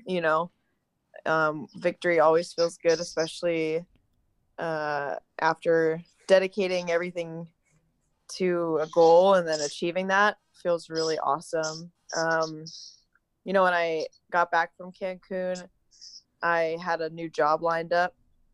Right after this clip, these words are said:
Um, so I was really excited to get back and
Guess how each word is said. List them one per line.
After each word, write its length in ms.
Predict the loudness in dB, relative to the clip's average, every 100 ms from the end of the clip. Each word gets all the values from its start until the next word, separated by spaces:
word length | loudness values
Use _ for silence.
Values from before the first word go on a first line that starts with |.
| -10
Um, 400 | -4 -2 -4 -6
so 260 | -6 2 2
I 440 | 2 0 -2 -6 -10 _ _ _ _ _ _ _
was 180 | -10 0
really 200 | 6 6
excited 420 | 4 2 4 2
to 140 | -2 -2
get 200 | -2 2
back 280 | 2 2 -2
and 280 | -12 -12